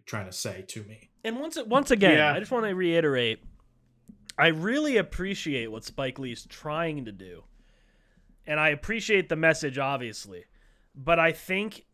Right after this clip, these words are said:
Speaker 2: it's coming at a detriment to the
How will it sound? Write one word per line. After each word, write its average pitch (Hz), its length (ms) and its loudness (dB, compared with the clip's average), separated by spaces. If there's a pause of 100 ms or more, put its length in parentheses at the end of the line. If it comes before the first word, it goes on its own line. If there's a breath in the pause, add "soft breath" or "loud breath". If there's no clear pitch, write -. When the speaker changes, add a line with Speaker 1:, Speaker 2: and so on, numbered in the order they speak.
(120)
Speaker 2:
it's 156 220 -10 (140)
coming 185 360 -4
at 151 140 2
a 135 40 -4
detriment 156 800 -6 (140)
to 127 640 -8 (140)
the 120 680 -8